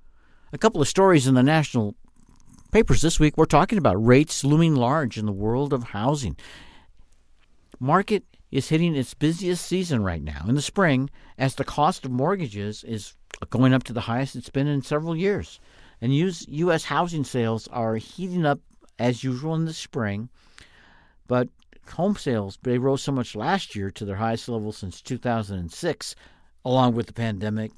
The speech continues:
along with consumers' housing interests, priorities, considerations, uh, remote working, and so forth. That is finally starting to stabilize to some degree. But with borrowing rates going up,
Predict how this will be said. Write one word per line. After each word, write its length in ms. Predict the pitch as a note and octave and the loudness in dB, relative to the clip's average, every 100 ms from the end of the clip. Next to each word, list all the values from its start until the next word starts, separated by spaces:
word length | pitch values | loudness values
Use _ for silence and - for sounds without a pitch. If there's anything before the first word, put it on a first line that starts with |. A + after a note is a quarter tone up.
| - | -6
along 320 | C#3+ C3 B2 | 0 0 0
with 160 | A2+ | -4
consumers' 580 | - A2 - A#2+ A2+ G2+ - - | -6 -12 -6 -4 -4 -6 -14 -20
housing 640 | - - C3+ A2+ A#2+ A2+ G#2+ _ - _ _ _ _ | -14 -4 -4 -2 -6 -8 -10 _ -20 _ _ _ _
interests, 600 | D3+ C3+ - A#2 A#2 - - | -4 -4 -2 -4 -4 -10 -16
priorities, 760 | - A#2 A#2 A2+ A2+ A2+ A2+ | -6 -2 0 0 -2 -4 -8
considerations, 1400 | - B2 - A#2+ G#2+ G2+ A2 A#2 A#2+ - B2 A2+ A2 - - _ _ - | -6 -6 -4 -4 -4 -8 -8 -4 -4 -4 -4 -4 -4 -8 -20 _ _ -12
uh, 240 | A2 G2+ F#2+ | -10 -10 -4
remote 420 | B2+ C#3+ C3 C3 | 2 4 4 4
working, 400 | C3 B2 A#2 C3 | 0 -4 -2 -2
and 100 | A#2 | -2
so 220 | - B2+ | -2 -4
forth. 380 | A#2+ C3 C3 - - _ _ _ _ - _ _ - C#3+ | -4 -6 -6 -10 -20 _ _ _ _ -20 _ _ -18 -10
That 420 | D#3+ F3 G3+ E3 | -4 0 0 -2
is 180 | C3+ B2+ | -4 -10
finally 560 | - C#3+ C3+ D#3 F3 C#3 | -10 -10 -4 -2 -2 -4
starting 340 | - C3+ C3 | -4 -6 -4
to 120 | B2 A2+ | -8 -12
stabilize 540 | - C#3+ D3 A2+ A2 | -6 -6 -2 -4 -4
to 100 | - | -10
some 260 | - B2+ A2+ | -6 -4 -4
degree. 460 | F#2+ G#2+ D#3 B2 - - - - - | -4 -4 -2 -4 -8 -20 -20 -18 -2
But 220 | B2 A#2 | -2 -2
with 200 | A#2+ - | -6 -6
borrowing 400 | A#2 C3+ D#3+ D#3 | -4 -2 -2 -2
rates 240 | D3 D3+ | -4 -6
going 260 | - D3 C#3+ | -4 -4 -2
up, 200 | D3 F3+ | -4 -6